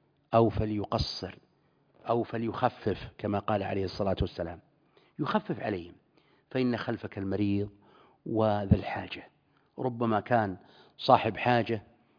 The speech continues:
وربما كان صاحب زرع، وربما كان مريض، وربما، وربما. ينبغي على المسلم خاصة في وقت، في وقت ال-، آه، في وقت الفريضة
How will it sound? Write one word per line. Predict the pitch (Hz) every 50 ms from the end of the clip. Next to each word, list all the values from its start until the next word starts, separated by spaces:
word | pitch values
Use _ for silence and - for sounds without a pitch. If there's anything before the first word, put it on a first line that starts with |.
| _ _ -
وربما | 165 147 131 135 123 117 120 117 113 110 107 101
كان | - - 120 117 110 104
صاحب | 98 - 127 120 113 - - 107 98 101
زرع، | 104 120 120 117 107 - - - - _ - _ _ _ _ _ _ _ -
وربما | 151 139 139 127 117 120 123 120 117 113
كان | 110 - 131 120 117 113 107
مريض، | 110 110 110 120 120 120 113 107 - - - - - - - - - _
وربما، | - 135 131 143 147 139 123 135 127 127 123
وربما. | 120 120 147 151 139 131 139 139 143 143 139 - - - - - - - - _ _
ينبغي | 120 120 143 180 185 175 170 160 143 143 131
على | 135 131
المسلم | 135 151 156 - - 151 156 165 165 165 160 - - - _ _ _ _ _
خاصة | - - 147 160 156 147 - - 131 - - 123 117
في | - 123 123
وقت، | 127 156 180 - - - - - - - _ _ _ _ _ _ _ _ _ _ _ _ _
في | - - 110
وقت | 110 135 - - - - - - - - _ _ _ _ _ _ _ _ _ _ _ _ _ 127
ال-، | 131 131 117 107 98 90 - - - _ _ _ _ _ _ _ _ _ _ _ - -
آه، | 110 107 104 101 98 92 90 92 - -
في | - - 117
وقت | 110 131 143 - - - - - - _ _ _ _ _ _ _ _ _ _ -
الفريضة | 117 113 107 101 - - 117 123 139 151 165 147 160 170